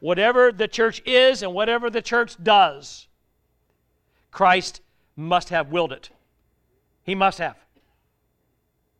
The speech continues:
And whatever the church differs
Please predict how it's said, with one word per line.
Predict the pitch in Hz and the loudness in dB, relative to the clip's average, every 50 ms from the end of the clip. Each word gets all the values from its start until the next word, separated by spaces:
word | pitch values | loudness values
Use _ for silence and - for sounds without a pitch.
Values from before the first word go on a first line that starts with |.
| _ _ _ _ _ _ _ _ _ _ _ _ _ _ _ _ _ _ _ _ _ _ _ _ _ _ _ _ _ _ _ - | _ _ _ _ _ _ _ _ _ _ _ _ _ _ _ _ _ _ _ _ _ _ _ _ _ _ _ _ _ _ _ -16
And | 131 127 135 | -14 -10 -6
whatever | 147 160 185 196 196 208 208 | -2 -2 0 0 0 -2 -4
the | 170 196 | -6 -8
church | - - - 214 214 208 202 - - - - - _ _ _ _ _ _ _ _ _ _ _ _ _ _ _ _ _ _ _ _ _ _ _ _ _ _ _ _ _ _ _ _ _ _ _ _ _ _ _ _ _ _ - 139 | -6 -4 0 0 2 2 0 -2 -6 -14 -16 -18 _ _ _ _ _ _ _ _ _ _ _ _ _ _ _ _ _ _ _ _ _ _ _ _ _ _ _ _ _ _ _ _ _ _ _ _ _ _ _ _ _ _ -18 -6
differs | 127 175 214 220 - - 165 156 151 131 - - - | 0 0 0 0 0 -2 -6 -6 -6 -8 -12 -16 -18